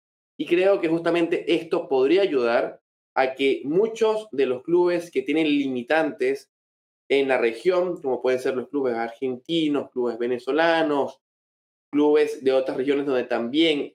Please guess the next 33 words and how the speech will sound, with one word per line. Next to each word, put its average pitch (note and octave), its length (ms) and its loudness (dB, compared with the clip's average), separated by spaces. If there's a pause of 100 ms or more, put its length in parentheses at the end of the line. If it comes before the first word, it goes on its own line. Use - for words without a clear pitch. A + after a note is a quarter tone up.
ya B2+ 300 2
hay C3+ 160 2
controles B2+ 440 0
de C3 100 0
cambio, F3 540 0 (440)
puedan F3+ 260 2
verse E3+ 240 2
beneficiados D#3 880 0 (380)
y D3 80 -2
puedan D#3+ 380 2
actuar D3+ 480 2
de D3 80 0
una C#3 100 0
forma C#3+ 260 -2
más C#3 300 -2
ágil, F3 540 -2 (340)
más C#3 160 -2
rápida D3+ 380 2
y, D3+ 80 0
por C#3+ 140 -10
supuesto, D3 280 -4
también C#3 460 -2 (420)
ayudar C3+ 720 0
a A#2 140 -2
que A#2 100 -2
mejor B2 260 -2
cre-, C3 140 -2
a A#2+ 120 0
que A#2+ 100 -4
crezca D3 480 -2
en A#2+ 160 -2
mejor B2 240 -2
manera B2 480 -2